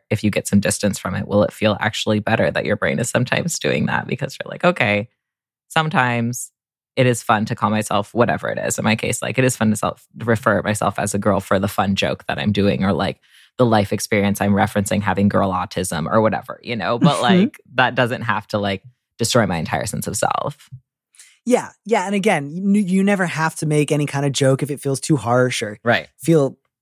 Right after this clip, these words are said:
Speaker 2: any particular way. And I've certainly had times when I've had a different sort of reaction. But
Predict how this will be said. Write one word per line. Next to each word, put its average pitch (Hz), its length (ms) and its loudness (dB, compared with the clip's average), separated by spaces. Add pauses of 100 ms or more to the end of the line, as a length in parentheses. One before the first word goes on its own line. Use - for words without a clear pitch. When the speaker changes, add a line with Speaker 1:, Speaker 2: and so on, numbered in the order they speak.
(100)
Speaker 2:
any 165 180 4
particular 147 460 -2
way. 131 360 2
And 127 100 -2
I've 123 120 -6
certainly 131 280 -2
had 117 200 -2
times 123 460 -2 (440)
when 156 140 4
I've 139 80 4
had 135 140 2
a 127 60 2
different 170 280 0
sort 160 120 0
of 143 100 0
reaction. 135 520 0
But 131 200 -4